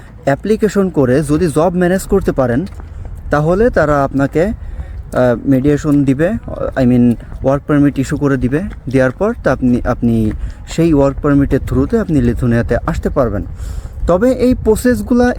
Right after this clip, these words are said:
একটু হার্ড হবে আপনি যদি নিজে নিজে করতে চান। আর যদি লাক ভালো হয় অ্যাপ্লিকেশন করলে,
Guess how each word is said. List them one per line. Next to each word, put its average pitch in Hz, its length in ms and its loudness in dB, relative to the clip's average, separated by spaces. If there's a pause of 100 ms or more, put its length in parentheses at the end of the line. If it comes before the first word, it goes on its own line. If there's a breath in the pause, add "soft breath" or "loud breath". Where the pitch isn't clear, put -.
একটু 247 360 0
হার্ড 160 380 0
হবে 139 340 2 (200)
আপনি 151 260 0
যদি 165 220 0
নিজে 185 280 2
নিজে 180 240 2
করতে 143 360 0
চান। 120 320 0 (800)
আর 127 140 0
যদি 175 220 0
লাক 165 220 2
ভালো 185 300 2
হয় 127 280 0 (320 loud breath)
অ্যাপ্লিকেশন 156 520 0
করলে, 143 420 2